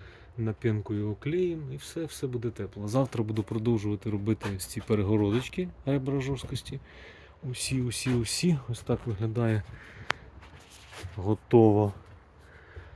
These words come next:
Підрізаний тут під кут кроква. Одна, друга, в мене їх сім штук буде. Зараз вийду, якось так покажу, щоб зручніше було видно. Оцю стріху,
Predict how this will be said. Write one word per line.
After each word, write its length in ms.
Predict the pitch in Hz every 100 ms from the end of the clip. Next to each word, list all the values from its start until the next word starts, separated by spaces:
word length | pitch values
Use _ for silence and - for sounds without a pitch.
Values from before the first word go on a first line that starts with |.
| - - - - -
Підрізаний 640 | 110 107 113 104 107 107
тут 180 | - 113
під 240 | - 101
кут 360 | - 110 - - - - - - - - _ _ _ _ _ _ _ _ -
кроква. 420 | 156 165 175 160 _ _ _ _ _ -
Одна, 260 | 120 127
друга, 340 | 120 123 117 113
в 40 |
мене 240 | 117 113
їх 100 | 110
сім 200 | - 107
штук 260 | 98 - 113
буде. 300 | 107 110 107 - - _ - - _ - - - -
Зараз 300 | 110 107 107
вийду, 300 | 110 113 113
якось 280 | 117 - -
так 180 | - -
покажу, 460 | 147 156 160 185 131 - - - -
щоб 240 | - 113 101
зручніше 560 | 98 - 117 107 -
було 200 | 101 101
видно. 340 | 95 104 98 98 _ _ - - - - - - _ _ _ _ _ _ _ - -
Оцю 220 | 101 123
стріху, 420 | - 135 147 120